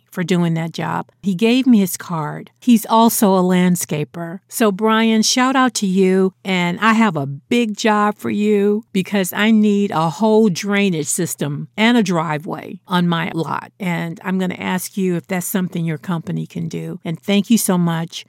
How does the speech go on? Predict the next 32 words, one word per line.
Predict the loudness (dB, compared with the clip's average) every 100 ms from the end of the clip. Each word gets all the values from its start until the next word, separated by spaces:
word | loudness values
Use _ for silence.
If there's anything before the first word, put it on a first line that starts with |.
| -6
for | -4 -2 -4
the | -8
privilege | -6 0 4 4 2 0
of | -4
working | -4 -4 -4 -4
with | -4 -6
you. | -6 -6
You | -6 -6
were | -6
very | -4 -2 -2
professional. | -2 -4 0 2 4 4 6 4 2
You | 0
knew | 2 0
exactly | -2 -4 0 2 2 4
what | 2 2
the | -2
problem | 0 2 2 2 0
is. | -2 -4 -2
If | 0 0
you | 0
check | 2 2 2
out | 2 2 0
Harold's | -2 2 4 6 4 4 0
Bait | 0 2 2 2
and | -2 -2
Tackle, | 0 0 2 2 2 0
you | 4 6
will | 6 4
find | 2 2 4 2 2
Brian | 2 2 2 0 0
LeBlanc. | -2 -2 0 -2 -4 -8 -2
And | 0 2 0 -2 -4